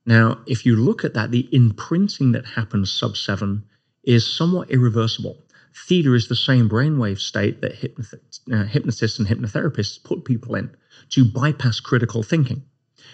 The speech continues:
And if it's a stage hypnotist, that means he can get you to think you're a chicken. Right? If it's a therapy, it means that they can undo negative beliefs around, you know, that cause you to go to smoking or anxiety, for example. But the first thing a hypnotist will always do is relax you.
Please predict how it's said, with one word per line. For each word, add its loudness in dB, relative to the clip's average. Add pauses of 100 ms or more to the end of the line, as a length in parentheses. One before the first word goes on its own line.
(140)
And 2
if 6
it's -4
a -2
stage 0
hypnotist, -4
that -8
means 4
he 0
can 0
get 0
you -2
to -2
think -2
you're 0
a -4
chicken. -4 (480)
Right? 2
If 0
it's -2
a -2
therapy, 0
it -6
means 4
that -2
they 0
can -4
undo 2
negative 0
beliefs -2 (200)
around, 0
you -4
know, -2
that -4
cause -2
you -2
to -2
go -2
to -2
smoking -2
or -4
anxiety, -2
for -8
example. -8 (340)
But -2
the -2
first 0
thing 0
a 2
hypnotist -4
will -6
always 0
do -4
is -6
relax -4
you. -12